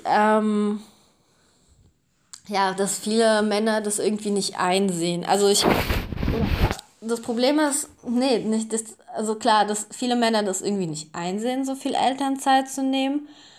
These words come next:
ähm, weil sie das vielleicht auch in ihren, ähm, familiären Strukturen, in ihrem Bekannten- und Freundeskreis einfach so nicht kennen.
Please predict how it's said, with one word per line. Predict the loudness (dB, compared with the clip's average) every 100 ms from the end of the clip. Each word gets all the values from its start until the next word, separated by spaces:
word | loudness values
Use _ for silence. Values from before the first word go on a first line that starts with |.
| _ _ -14
ähm, | -8 -6 -4 0
weil | 2 2
sie | 0
das | -2 -2
vielleicht | -2 -2 -2 0
auch | 2 2
in | 0 -2
ihren, | -2 -2 0 -2 -2 -4 -8 -4
ähm, | -2 -2 -4
familiären | -4 -2 0 2 2 2 0
Strukturen, | -4 -6 -12 -14 -6 -2 0 0
in | 0
ihrem | 0 -2
Bekannten- | -4 -2 0 0 -2 -6
und | -6
Freundeskreis | -2 0 0 -2 -6 -4 -2 -2 -2
einfach | -4 -2 -4
so | -4 -4
nicht | -4 -8
kennen. | -8 -4 -2 -4 -4